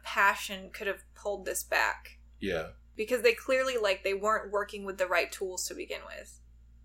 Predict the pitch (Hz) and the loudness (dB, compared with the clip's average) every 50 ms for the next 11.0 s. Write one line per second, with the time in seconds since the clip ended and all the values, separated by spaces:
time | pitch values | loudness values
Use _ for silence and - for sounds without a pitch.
0 | - - - - - - - - - 143 180 208 - - 160 165 196 214 196 214 | -20 -20 -20 -18 -18 -18 -16 -8 6 10 10 10 10 8 4 4 6 6 8 6
1 | 269 269 - - 285 208 190 175 160 165 165 160 147 139 131 123 - - - 120 | 6 6 8 12 12 12 12 12 12 12 12 10 10 10 8 4 0 -4 -8 8
2 | 117 175 190 190 180 - 151 151 151 139 - 104 98 98 110 120 120 113 117 117 | 10 12 12 12 10 8 8 8 8 6 6 4 4 4 4 4 4 4 4 2
3 | - - 151 151 147 - - 131 123 120 120 117 113 107 110 104 98 101 98 98 | 2 2 2 2 2 10 10 10 10 10 6 2 2 2 0 2 6 6 6 6
4 | 98 95 90 - - 95 92 90 87 - - 139 175 190 196 165 147 131 - - | 6 2 2 2 2 2 -2 -2 2 10 12 12 12 12 12 10 8 8 10 8
5 | - 147 151 147 135 131 127 - 127 110 104 98 - - 117 110 101 - - 92 | 8 6 4 8 8 8 8 8 4 4 2 2 2 2 4 4 2 2 0 -2
6 | 90 85 - - - - - - - - 123 120 - 151 147 139 127 123 123 120 | -2 -2 -4 -6 -8 -14 -12 -12 -6 -4 -2 6 10 10 10 12 12 12 10 10
7 | 113 104 95 107 104 98 95 - - - - - - - 76 78 78 - - 76 | 10 6 6 6 6 6 4 2 -10 -20 -20 -18 -6 0 2 2 2 2 -2 -4
8 | 73 71 69 71 69 69 71 71 71 71 71 73 73 73 73 76 76 76 73 71 | -2 0 0 0 0 0 -2 -4 -2 -2 -2 -2 0 -2 -4 -2 -2 -2 0 0
9 | 73 71 71 73 73 76 78 78 76 73 - - 208 - - 202 202 - - - | -2 -4 -4 -4 0 4 4 6 6 4 2 0 0 4 4 4 4 4 4 4
10 | 185 185 190 190 185 - 190 185 196 196 - 135 117 92 - - - 98 85 73 | 2 2 2 0 -2 -2 -2 -2 0 8 8 10 10 8 4 -2 -10 -10 -10 -10